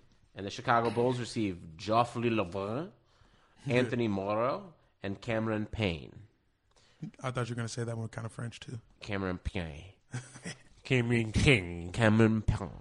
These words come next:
Speaker 1: Payne.
Speaker 3: Uh, Thunder fucking fleeced the Bulls.
Speaker 1: Yep, the Bulls are a dumpster fire.
Speaker 3: Yeah. The Bulls are third behind, uh, Kings and Knicks are tied for first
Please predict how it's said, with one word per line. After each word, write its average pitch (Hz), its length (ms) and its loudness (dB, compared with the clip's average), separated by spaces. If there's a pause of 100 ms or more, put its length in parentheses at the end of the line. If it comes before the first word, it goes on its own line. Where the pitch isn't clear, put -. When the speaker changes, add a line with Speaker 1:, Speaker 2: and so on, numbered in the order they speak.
(640)
Speaker 1:
Payne. 85 260 2 (320)
Speaker 3:
Uh, 131 480 10
Thunder 147 800 8
fucking 123 400 2
fleeced 131 440 4
the 135 80 2
Bulls. 104 360 6
Speaker 1:
Yep, 247 340 8
the 131 80 0
Bulls 160 320 12
are 156 400 12
a 165 60 10
dumpster 101 340 4
fire. 87 420 4
Speaker 3:
Yeah. 87 180 4 (840)
The 113 40 0
Bulls 180 340 12
are 147 280 12
third 131 640 8
behind, 101 720 6 (140)
uh, 92 480 6 (320)
Kings 151 320 6
and 135 140 4
Knicks 117 260 6
are 110 60 4
tied 101 320 6
for 104 80 -8
first - 440 -4